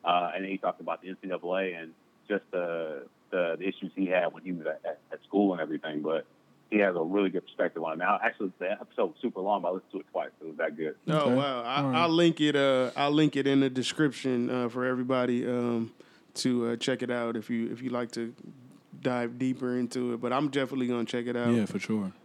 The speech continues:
Speaker 2: Um, I know three hours is long, but, hey, when it's an in-, interesting conversation, it don't matter, 'cause
Speaker 3: No.
Speaker 2: we've been going for an hour thirty.
Speaker 3: Or if you're sitting in that
Speaker 1: Yeah.
Speaker 3: four oh five traffic,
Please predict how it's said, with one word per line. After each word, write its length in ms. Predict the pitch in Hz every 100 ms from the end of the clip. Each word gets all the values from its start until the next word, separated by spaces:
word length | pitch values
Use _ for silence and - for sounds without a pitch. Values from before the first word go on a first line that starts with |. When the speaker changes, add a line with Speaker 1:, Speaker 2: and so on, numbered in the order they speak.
| _ -
Speaker 2:
Um, 580 | 127 120 113 107 98 - -
I 100 | 131
know 160 | 123
three 280 | 120 127 127
hours 340 | 127 123 117 117
is 140 | 117
long, 500 | 127 131 123 117 117 - _ _
but, 280 | 127 127 123
hey, 200 | 120 135
when 220 | 127 131
it's 120 | 135 143
an 80 |
in-, 200 | 131 135 - 156
interesting 420 | 143 127 123 120
conversation, 760 | 127 120 117 135 127 123 117 113 _ _ _ _ _ - - _ _
it 100 | 120
don't 220 | 123 117
matter, 340 | 117 120 117 113
'cause 280 | 113 110 104
Speaker 3:
No. 40 |
Speaker 2:
we've 140 | 139 156
been 140 | 143
going 260 | 123 131 123
for 320 | - 120 117
an 60 | 117
hour 300 | 120 120 117
thirty. 420 | 135 139 131 113 - - - _
Speaker 3:
Or 200 | 139 165
if 60 | 147
you're 160 | 151
sitting 260 | 131 160 139
in 100 | 135
that 260 | 131 127 -
Speaker 1:
Yeah. 60 |
Speaker 3:
four 200 | 139 139
oh 20 |
five 360 | 131 147 139 127
traffic, 500 | - 165 180 -